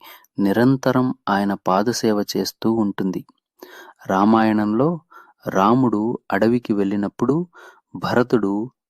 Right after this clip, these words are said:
అన్నగారి పాదుకలను సింహాసనంపై పెట్టి వాటికి ప్రతినిధిగా పద్నాలుగు ఏళ్ళు రాజ్యాన్ని పాలించాడు. ఇది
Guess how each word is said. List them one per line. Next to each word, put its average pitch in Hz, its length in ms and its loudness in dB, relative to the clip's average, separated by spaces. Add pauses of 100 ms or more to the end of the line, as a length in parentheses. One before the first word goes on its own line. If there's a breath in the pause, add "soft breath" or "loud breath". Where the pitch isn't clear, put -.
అన్నగారి 123 520 2
పాదుకలను 104 800 -2 (500 loud breath)
సింహాసనంపై 104 1040 0
పెట్టి - 400 -4 (640 loud breath)
వాటికి 104 520 -2 (340)
ప్రతినిధిగా 117 680 2 (440 loud breath)
పద్నాలుగు 117 680 0 (100)
ఏళ్ళు 104 340 0 (380)
రాజ్యాన్ని 104 500 -2
పాలించాడు. 92 720 -4 (800 loud breath)
ఇది 123 240 4